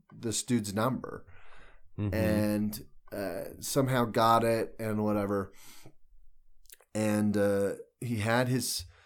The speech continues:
Speaker 1: secretary that, that booked a lot of his gigs, and she was kinda like his, you know, uh, did a lot of that stuff for him. Call this guy up and say, "Hey, my boss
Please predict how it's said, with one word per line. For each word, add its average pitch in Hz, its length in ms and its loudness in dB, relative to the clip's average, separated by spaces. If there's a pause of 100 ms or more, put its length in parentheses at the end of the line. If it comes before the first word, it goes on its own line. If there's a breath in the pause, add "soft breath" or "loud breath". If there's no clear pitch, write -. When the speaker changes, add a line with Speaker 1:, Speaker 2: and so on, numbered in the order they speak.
(120)
Speaker 1:
secretary 127 680 2
that, 104 360 -2
that 107 360 0
booked 123 240 6
a 123 40 4
lot 113 180 6
of 107 100 2
his 101 160 -2
gigs, 123 680 8
and 107 280 0
she 110 160 -4
was 101 100 -4
kinda 107 240 -2
like 98 240 -2
his, - 480 -4 (560)
you 110 80 -6
know, 101 280 -4 (640 soft breath)
uh, 87 440 -2 (440)
did 113 160 0
a 107 40 0
lot 101 180 2
of 98 60 0
that 76 100 -6
stuff 107 240 -4
for 98 140 -6
him. 98 200 -4 (560 soft breath)
Call 120 500 6
this 113 200 0
guy 117 220 4
up 151 260 2
and 120 160 0
say, 110 240 2
"Hey, 110 140 2
my 104 160 2
boss 107 580 0